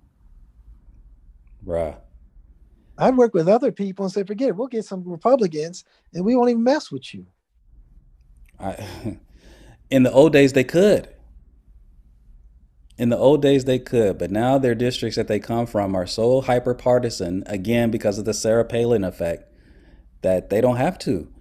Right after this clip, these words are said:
Speaker 1: They're so extreme. They know that the, if they even give the, an inkling of appearance that they're willing to reach across the aisle to work with a Democrat on something major. I mean, they, they work together on smaller bills that are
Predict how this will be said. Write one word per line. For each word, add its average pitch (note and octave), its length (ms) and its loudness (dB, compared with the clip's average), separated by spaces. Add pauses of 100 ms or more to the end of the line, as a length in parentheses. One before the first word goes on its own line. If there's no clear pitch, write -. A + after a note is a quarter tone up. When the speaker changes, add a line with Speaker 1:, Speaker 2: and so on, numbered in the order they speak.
(140)
Speaker 1:
They're B2+ 180 -2
so C3+ 260 0
extreme. D3 400 0
They B2+ 140 4
know D3+ 240 4
that B2+ 160 4
the, G2 200 -4
if G#2+ 140 -4
they A#2+ 400 -2
even A#2+ 460 0 (180)
give C3+ 460 -2 (200)
the, G#2+ 240 -8 (300)
an B2+ 160 -8 (160)
inkling G#3+ 480 4
of B2 140 4
appearance A2+ 580 0 (200)
that G#2+ 120 -2
they're A2 120 0
willing A2 240 2
to G2 60 -2
reach G#2+ 200 -4
across G#2+ 260 -2
the F#2 160 -8
aisle G#2 200 2
to G2 40 0
work G2+ 320 -4
with G2+ 160 -4
a F#2 80 -4
Democrat G2+ 680 -4
on G2 320 -6
something C3+ 340 -2
major. G2 400 -2
I E2+ 60 -6
mean, F#2+ 200 -4
they, B2+ 140 2
they C3+ 160 0
work C#3+ 220 0
together B2 260 2
on A2 120 0
smaller A2+ 420 0
bills F2+ 360 -6
that G2 160 -2
are F#2 200 -4